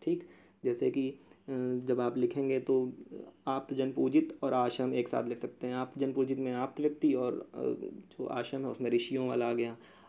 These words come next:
अकष्ट शब्द, सुआधार और संग-, असंकुल प्रकरण, ये सारी चीज़ें एक साथ लिख सकते हैं।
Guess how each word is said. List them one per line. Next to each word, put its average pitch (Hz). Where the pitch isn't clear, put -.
अकष्ट 139
शब्द, 131
सुआधार 127
और 120
संग-, 127
असंकुल 131
प्रकरण, 127
ये 135
सारी 120
चीज़ें 123
एक 120
साथ 120
लिख 120
सकते -
हैं। 123